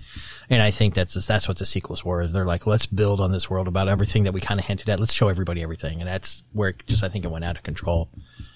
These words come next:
That's why sometimes it's like, just let, let it roll as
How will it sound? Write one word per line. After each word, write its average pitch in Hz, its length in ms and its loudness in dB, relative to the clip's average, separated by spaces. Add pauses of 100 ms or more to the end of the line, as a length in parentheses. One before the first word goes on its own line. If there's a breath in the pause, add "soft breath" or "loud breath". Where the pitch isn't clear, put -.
(340 soft breath)
That's 117 180 4
why 95 80 2
sometimes 92 500 0
it's 92 160 -4
like, 90 300 -6
just - 300 -4 (140)
let, 90 260 -4
let 104 120 2
it 110 60 0
roll 110 320 4
as - 240 -2